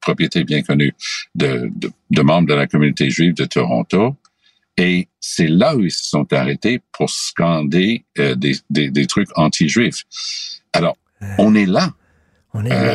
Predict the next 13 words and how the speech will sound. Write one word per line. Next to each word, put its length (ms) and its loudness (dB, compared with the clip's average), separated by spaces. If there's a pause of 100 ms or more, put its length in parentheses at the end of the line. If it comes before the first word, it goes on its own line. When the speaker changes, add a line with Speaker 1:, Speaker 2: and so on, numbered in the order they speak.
Speaker 2:
là. 80 -6
Speaker 1:
au 80 2
Canada 480 0
en 20 -2
ce 160 -4
moment. 320 0 (460)
Et, 360 0
et 80 0
c'est 240 -2
très 240 0
préoccupant, 720 0
mais 280 2 (880)
je, 120 0